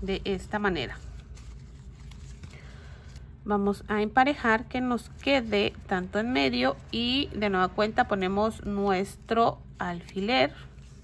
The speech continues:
Doblamos y ponemos nuestro alfiler. Ahí está. Así es como nos queda este otro lado que les dije yo lo puse al revés porque va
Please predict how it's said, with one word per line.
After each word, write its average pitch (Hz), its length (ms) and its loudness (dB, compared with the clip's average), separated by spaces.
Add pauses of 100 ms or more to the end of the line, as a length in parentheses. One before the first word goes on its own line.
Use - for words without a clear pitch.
(1400)
Doblamos 214 600 -2
y 226 120 -2
ponemos 247 760 -2 (2000)
nuestro 196 600 0
alfiler. - 560 -8 (360)
Ahí 185 200 -8
está. 285 420 2 (1200)
Así 202 300 -6
es 185 100 -6
como 202 220 -6
nos 202 200 -4
queda 269 380 4
este 202 320 0
otro 262 180 0
lado 302 300 10
que 320 280 8
les 247 180 0
dije 233 180 -2
yo 214 80 4
lo 220 120 0
puse 240 220 2
al 262 60 6
revés 269 380 4
porque 285 400 4
va 233 260 8